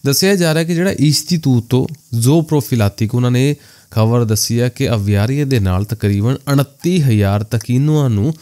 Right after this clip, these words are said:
ਹੁਣ ਤੱਕ ਮਾਰ ਦਿੱਤਾ ਗਿਆ ਵੇਨੇਤੋ ਇਲਾਕੇ ਦੇ ਵਿੱਚ। ਅਤੇ ਇਸ ਤੋਂ ਇਲਾਵਾ ਜਿਹੜੀਆਂ ਇੱਕ ਮਿਲੀਅਨ ਜਿਹੜੀਆਂ ਮੁਰਗੀਆਂ ਨੇ, ਉਹਨਾਂ ਨੂੰ ਮਾਰ-, ਉਹਨਾਂ ਨੂੰ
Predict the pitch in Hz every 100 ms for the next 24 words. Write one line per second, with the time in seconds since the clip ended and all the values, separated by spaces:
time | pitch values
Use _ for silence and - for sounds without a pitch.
0 | - - 120 110 110 110 123 95 95 95
1 | 98 101 127 113 113 110 98 107 123 127
2 | 135 104 92 - 113 139 131 - - -
3 | 135 147 151 156 - 170 127 113 120 120
4 | 151 - 147 - 143 120 123 147 147 139
5 | - _ 110 113 123 123 120 - _ -
6 | 120 127 127 147 135 110 - _ - 131
7 | 143 139 123 101 104 - 85 123 139 131
8 | 131